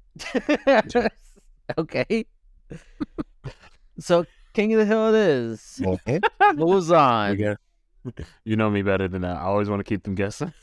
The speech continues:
Speaker 1: All right. So next we
Speaker 3: Same
Speaker 1: got,
Speaker 3: reason for the Super Bowl. <laughs>
Speaker 1: we got Seinfeld versus Saved by the Bell.
Speaker 2: Seinfeld
Speaker 3: Save the Bell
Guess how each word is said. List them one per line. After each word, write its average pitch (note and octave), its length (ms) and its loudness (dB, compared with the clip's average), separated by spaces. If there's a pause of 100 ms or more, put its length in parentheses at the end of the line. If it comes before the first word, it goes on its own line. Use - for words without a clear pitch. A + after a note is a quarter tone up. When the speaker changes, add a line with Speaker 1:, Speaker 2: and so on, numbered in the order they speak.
Speaker 1:
All C3+ 80 -2
right. A#2+ 180 0 (240)
So - 200 -4
next F#3 300 0
we E3 120 0
Speaker 3:
Same C3 100 2
Speaker 1:
got, C#3+ 120 6
Speaker 3:
reason C3 160 2
for C3+ 120 -4
the B2+ 80 0
Super C3+ 200 -6
Bowl. B2 280 0 (280)
<laughs> - 200 -20
Speaker 1:
we D3 80 -2
got D3+ 160 2
Seinfeld C#3 1120 0 (480)
versus C3 380 -6
Saved C3+ 540 -4
by B2 160 4
the A2 100 -4
Bell. C#2+ 460 -4 (3000)
Speaker 2:
Seinfeld A2 480 -4
Speaker 3:
Save B2 220 0
the C3 80 0
Bell F#2 60 -6